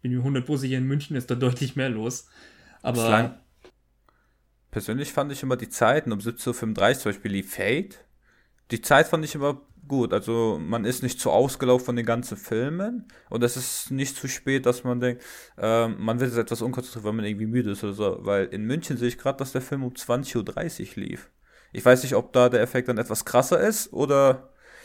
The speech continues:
Speaker 2: ähm, ja.
Speaker 1: Ja, um die Uhrzeit wär's bestimmt noch was anderes, aber ja.
Speaker 2: Die laufen halt am gleichen Tag bei euch.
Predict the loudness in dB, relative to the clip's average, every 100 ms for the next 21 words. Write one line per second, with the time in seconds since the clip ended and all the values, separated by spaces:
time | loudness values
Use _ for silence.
0 | -20 -20 _ 2 2 2 0 -2 -4 -8
1 | -12 -14 -18 _ _ _ _ -6 -2 -2
2 | -4 -10 -12 -18 -20 _ _ _ _ -2
3 | 2 2 2 4 6 6 6 2 4 2
4 | 0 -2 -2 0 -2 -2 0 0 2 0
5 | 0 -2 -2 -2 -4 -8 _ _ _ _
6 | -20 -20 _ _ _ -10 -6 0 2 0
7 | -2 _ _ _ _ _ _ _ -16 -14
8 | -10 -4 2 2 2 -2 0 0 0 0
9 | 0 0 -2 6